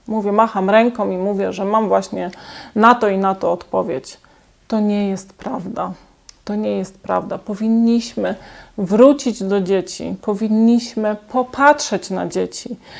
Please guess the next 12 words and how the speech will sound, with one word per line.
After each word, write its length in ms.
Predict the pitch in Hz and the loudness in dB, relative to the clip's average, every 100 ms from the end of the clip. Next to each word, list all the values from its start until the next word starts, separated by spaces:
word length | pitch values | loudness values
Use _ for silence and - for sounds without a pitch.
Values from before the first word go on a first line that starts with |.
| - - | -10 0
Powinniśmy 760 | 208 247 247 262 262 262 247 | 4 6 6 6 4 2 4
od 200 | 233 233 | 4 4
dzieci 520 | 202 196 269 302 - | 0 2 2 2 -2
się 220 | 220 - 190 | -2 0 -2
uczyć 760 | - 190 185 - - - - - _ _ | -2 -6 -6 -8 -8 -10 -14 -18 _ _
właśnie 560 | 190 220 226 - 220 214 | 0 0 0 0 -2 -2
ciągłego 800 | - 240 240 220 233 262 240 240 | -2 2 2 4 6 6 6 2
zadawania 640 | 240 208 214 226 247 233 | 2 2 0 0 0 0
sobie 300 | 220 214 220 | -2 -4 -4
pytań. 480 | 220 226 220 175 165 - - - - _ - | -2 -2 -2 -6 -6 -12 -20 -20 -20 _ -4
Kim 300 | - 285 269 | 6 8 8
jestem? 640 | 247 233 - - - 165 | 6 2 -4 -6 -6 -6